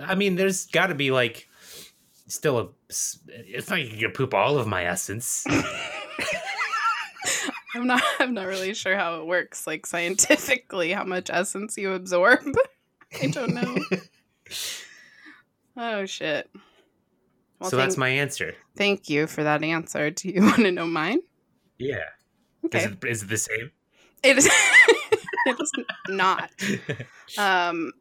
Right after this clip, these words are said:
Speaker 2: <clears throat> if Jake wanted to eat a piece of me, I would ask that maybe some be set aside, but nobody
Speaker 1: Hmm.
Speaker 2: else.
Speaker 1: Okay.
Speaker 2: And then what I want is to have my body turned into soil.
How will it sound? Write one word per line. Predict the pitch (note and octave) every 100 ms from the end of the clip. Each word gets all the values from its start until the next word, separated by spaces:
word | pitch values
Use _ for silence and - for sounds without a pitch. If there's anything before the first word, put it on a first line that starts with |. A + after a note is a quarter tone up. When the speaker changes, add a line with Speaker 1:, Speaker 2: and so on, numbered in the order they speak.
| _ - G#3 -
Speaker 2:
<clears throat> | G3 F#3 E3+ D#3 - _ _ _ -
if | G#3 G#3
Jake | G3 A3 A#3+
wanted | A#3+ A3+ A3+ A3
to | B3 G#3+ -
eat | G#3 G3
a | - G3+
piece | A3 G#3 G#3+
of | A3 G#3+
me, | A3 G#3+
I | E3+ E3
would | F3
ask | D3+ E3+ F#3+ -
that | F#3 E3+ -
maybe | F#3 E3+ F3+
some | - F3+
be | E3
set | F3 E3+ D3+
aside, | - D3+ D#3+ A3+ F4+ _ _ _ _ _ _
but | F#3+ D#3 -
nobody | G3 G3+ F3
Speaker 1:
Hmm. | C#3+
Speaker 2:
else. | - - - - _ _ _ _ _ _ -
Speaker 1:
Okay. | F2 F2 - _ _ _ _ _ _
Speaker 2:
And | F3+ F#3 F#3+
then | F#3+ F#3
what | F3
I | E3
want | E3+ A3 G3+ E3 - _ -
is | F#3 D#3+ F#3 - -
to | G3+
have | F3+ E3+ E3+
my | F3+ D#3+ D#3+ D#3 -
body | E3 D#3 D#3
turned | D#3 F#3+ E3+
into | D#3 D3+
soil. | - - G#3 - -